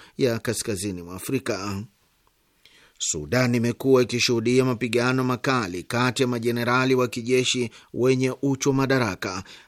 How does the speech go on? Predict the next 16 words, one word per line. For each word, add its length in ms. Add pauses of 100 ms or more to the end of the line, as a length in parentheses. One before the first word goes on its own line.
ambao 460
wanaongoza 640
makundi 440
mawili 360
ya 100
jeshi 380
la 120
Sudan 680 (440)
na 280
vikosi 760 (300)
vya 300
radiamali 680
ya 80
haraka 760
R 380
S 160